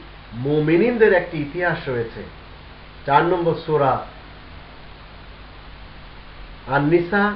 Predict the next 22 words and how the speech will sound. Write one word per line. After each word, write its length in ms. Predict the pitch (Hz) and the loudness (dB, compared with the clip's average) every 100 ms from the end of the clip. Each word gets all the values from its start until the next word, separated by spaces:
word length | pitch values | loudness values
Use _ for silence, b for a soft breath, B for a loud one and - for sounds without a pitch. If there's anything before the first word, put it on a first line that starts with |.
| - | -2
এর 160 | 143 294 | 0 2
একশো 400 | - - 160 - | 2 0 -2 2
পনেরো 320 | 151 202 214 | 2 4 4
নম্বর 280 | 202 180 170 | 2 2 2
আয়াতে 300 | 151 147 143 | 2 0 -2
যদি 260 | 139 139 135 | -6 -4 -2
আমরা 240 | 123 120 | -2 -4
দেখি, 440 | 143 170 175 170 170 - - - | -4 -4 -4 -6 -8 -16 -18 -12
মুমিনিনদের 800 | 123 143 165 185 220 262 247 247 | -4 2 4 6 4 2 4 6
একটি 420 | 220 208 185 170 156 - - - - - - - - - - - - - | 6 2 -4 -4 -6 -12 -20 -20 -20 -20 -20 -20 -20 -20 -20 -20 -20 -10
ইতিহাস, 560 | 147 160 196 180 160 120 - - - - | -8 -2 0 2 2 2 -4 -16 -18 -2
তাদের 300 | 139 165 175 | 2 4 4
একটি 240 | 170 147 127 | 2 0 0
তরিকা 360 | 151 175 196 156 151 | 2 2 2 0 0
চলে 240 | 131 123 | -2 -2
আসছে। 300 | 110 - 110 - - - - - - - - - - - - - - - - - - 127 | -4 -10 -14 -14 -18 -20 -20 -20 -20 -20 -20 -20 -20 -20 -20 -20 -20 -20 -20 -20 -8 4
"ওয়ায়াত্তাবি 600 | 151 180 - 196 196 226 190 - | 6 6 4 2 2 0 -6 -6
সাবিলা 460 | 156 147 196 208 180 | -2 0 0 2 2
গায়রাল 360 | 156 156 151 139 | 4 4 4 0
মুমিনিন, 540 | 135 135 151 143 101 - - - - - - - - - - - - - - - - - - | -2 -2 -2 -2 -6 -12 -20 -20 -20 -20 -20 -20 -20 -20 -20 -20 -20 -20 -20 -18 -18 -18 -6
ওয়ায়াত্তাবি 560 | 170 - - 180 190 170 | 0 0 4 6 8 6
গায়রা 320 | 165 165 | 8 8